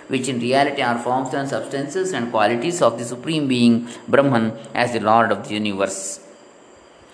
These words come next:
When man realizes that it is the misuse of an innate capacity by which he identifies himself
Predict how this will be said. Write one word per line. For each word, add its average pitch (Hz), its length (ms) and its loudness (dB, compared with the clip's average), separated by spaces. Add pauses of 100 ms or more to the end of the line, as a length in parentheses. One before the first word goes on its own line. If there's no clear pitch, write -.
(320)
When 170 240 4
man 185 220 4
realizes 190 540 2
that 160 280 2
it 143 160 -4
is 165 160 -4
the 160 140 -4
misuse 160 480 -4
of 170 200 4
an 156 120 0
innate 151 400 -2
capacity 143 480 -2
by 147 180 0
which 175 280 -4
he 160 220 -4
identifies 160 600 -2
himself 165 500 -4